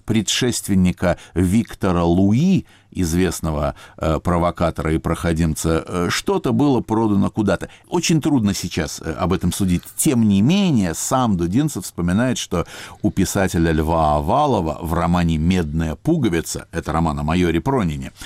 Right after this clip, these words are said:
у него там американские шпионы сидят в каком-то ресторане и инструктируют завербованного русского и вручают ему несколько экземпляров не хлебом единым для вручения дальше советским гражданам.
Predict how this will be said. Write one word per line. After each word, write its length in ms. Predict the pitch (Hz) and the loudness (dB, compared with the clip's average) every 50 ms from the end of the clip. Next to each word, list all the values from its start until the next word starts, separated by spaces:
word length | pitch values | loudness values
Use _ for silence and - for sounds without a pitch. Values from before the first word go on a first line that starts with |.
| - - - - - - | -16 -14 -14 -14 -10 -4
у 120 | - 95 95 | 0 2 2
него 240 | 92 104 117 117 | 2 2 2 0
там 240 | - - 95 95 95 | 0 0 0 0 0
американские 680 | - 98 101 98 98 92 - 110 104 95 - - 98 90 | 2 2 2 2 0 0 -2 -2 -4 -4 -4 -4 -4 -4
шпионы 520 | - - - 101 104 120 143 135 110 95 | -4 -4 -2 0 2 2 4 2 2 0
сидят 400 | - - 95 90 87 107 104 - - | 0 -2 -2 -2 0 0 -2 -2 -4
в 40 | - | -6
каком-то 420 | - 90 - - 98 90 - 85 | -6 -4 -2 0 0 0 0 0
ресторане 680 | 80 80 80 - - 82 82 101 139 165 156 117 80 - - - - - | -2 -2 -2 -2 0 0 0 0 0 0 0 -2 -2 -6 -12 -14 -6 -2
и 140 | 113 107 107 | 0 2 2
инструктируют 960 | 101 - - - - 90 87 - - - - 95 120 135 135 131 127 107 | 0 0 -2 -4 -2 -4 -4 -4 -6 -6 -2 0 2 2 4 2 2 2
завербованного 1040 | 90 85 92 90 82 90 82 78 76 76 90 95 98 95 95 92 92 92 90 90 92 92 | 0 0 0 0 2 0 0 -2 0 0 2 2 2 4 4 4 4 2 2 2 2 2
русского 540 | 92 92 87 - - - - 67 - - - - - _ - | 2 0 0 -2 -4 -8 -12 -14 -14 -14 -20 -20 -20 _ -2
и 120 | - 104 92 | 0 0 0
вручают 840 | 73 78 78 - 82 76 - - - 82 80 78 78 73 67 - - | 0 -2 -2 0 -2 -2 -4 -4 -4 -2 0 0 0 -2 -4 -6 -6
ему 420 | 71 76 71 71 82 101 131 135 - - _ | -6 -4 -2 0 0 0 0 -2 -4 -10 _
несколько 640 | - 78 76 80 85 - - - - 69 - - 76 73 | -8 -4 -2 -2 -2 -2 -4 -6 -10 -12 -10 -8 -8 -8
экземпляров 720 | 71 71 71 78 71 - 69 73 - 117 127 120 - - - - - - | -6 -6 -6 -6 -6 -4 -4 -2 -2 -2 -2 -4 -6 -10 -18 -16 -8 -2
не 220 | 87 87 87 82 | 0 0 2 0
хлебом 520 | - - - - - 85 90 87 95 92 | -2 -4 -8 -6 -2 0 0 2 2 2
единым 600 | 95 92 104 120 107 87 90 87 85 78 73 73 - - - - | 2 2 2 0 0 0 -2 -2 -2 -2 -4 -8 -10 -12 -14 -10
для 280 | - 82 82 87 92 82 | -6 -2 0 0 0 0
вручения 800 | 80 87 - 87 82 - - - 82 101 120 143 160 160 156 151 | 0 0 0 0 -2 -2 -2 -2 0 0 2 2 2 2 0 0
дальше 400 | 123 123 113 104 95 - - 82 | 0 0 0 0 -2 -4 -6 -6
советским 800 | - - - 76 73 71 78 85 87 - - - 120 123 131 131 | -6 -6 -6 -6 -6 -4 -4 -4 -4 -4 -4 -2 -2 0 2 2
гражданам. 760 | 127 127 127 120 - 110 107 87 92 101 95 87 90 87 | 2 2 2 2 0 0 -2 -2 -2 -2 -2 0 -2 -4